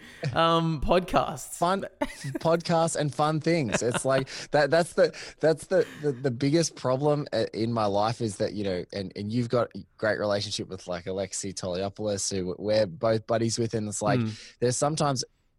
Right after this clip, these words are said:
Speaker 2: I'm like, "Oh, here's a great idea for something that I really enjoy. Why don't I make work out of it for the next year?"
Speaker 1: <laughs> I
Speaker 2: <laughs> You know?
Speaker 1: know.
Speaker 2: It's like, it's like you do, it's like, "Here's something I really love. Let's talk about it until I can't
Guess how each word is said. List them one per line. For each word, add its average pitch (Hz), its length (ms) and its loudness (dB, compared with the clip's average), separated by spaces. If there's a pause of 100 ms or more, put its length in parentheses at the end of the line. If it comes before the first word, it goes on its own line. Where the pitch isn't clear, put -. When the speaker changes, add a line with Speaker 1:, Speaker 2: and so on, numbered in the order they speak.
(160)
Speaker 2:
I'm 127 120 -2
like, 120 180 -4 (120)
"Oh, 165 100 2
here's 202 260 0
a 190 80 0
great 131 280 2
idea 113 420 2
for 110 120 -10
something 107 300 -4
that 107 80 0
I 104 40 0
really 107 300 -2
enjoy. 104 300 -2
Why 123 120 -2
don't 185 160 -2
I 160 120 -2 (360)
make 151 240 -4
work 160 380 2
out 101 160 0
of 85 100 -6
it 90 180 -4
for - 100 0
the 220 80 10
next 202 340 8
year?" 190 180 6 (120)
Speaker 1:
<laughs> 180 180 4
I 190 80 8
Speaker 2:
<laughs> - 40 6
You 208 140 4
know? 165 180 8
Speaker 1:
know. 220 60 4 (340)
Speaker 2:
It's 160 260 2
like, - 140 4
it's 185 120 0
like 175 180 2
you 190 120 2
do, 180 100 2
it's 170 180 -4
like, 190 120 -4
"Here's 247 280 0
something 233 220 0
I 214 40 0
really 202 260 4
love. 175 300 0
Let's 220 280 -2
talk 208 320 -2
about 160 280 2
it 135 140 2
until 135 400 -4
I 120 120 0
can't 143 560 -2